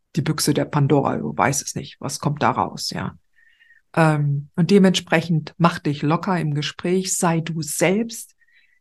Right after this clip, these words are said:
sei möglichst unbefangen, ja. Und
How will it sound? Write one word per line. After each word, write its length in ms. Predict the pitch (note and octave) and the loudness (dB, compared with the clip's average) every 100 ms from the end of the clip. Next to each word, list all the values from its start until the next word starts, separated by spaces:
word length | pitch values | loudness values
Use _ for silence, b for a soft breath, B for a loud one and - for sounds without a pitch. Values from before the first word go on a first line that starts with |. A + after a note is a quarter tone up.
| _ | _
sei 560 | D#3+ F#3 F3 F3 E3+ F3 - _ | 2 4 6 4 0 -4 -20 _
möglichst 800 | F3+ F#3+ G3 - F3+ D#3+ - - | 4 6 4 -2 -2 0 -4 0
unbefangen, 840 | A3+ B3+ A#3+ - G3+ G3 G#3+ A3+ - _ _ _ _ | 2 2 0 -2 -4 -2 -4 -6 -14 _ _ _ _
ja. 360 | D#3+ - F#3 F#3 _ _ _ _ _ _ _ _ _ _ | -4 -4 -4 -8 _ _ _ _ _ _ _ _ _ _
Und 920 | - F#3+ F3 E3+ E3 D#3+ D#3 - - | 4 6 6 4 4 2 0 -8 -12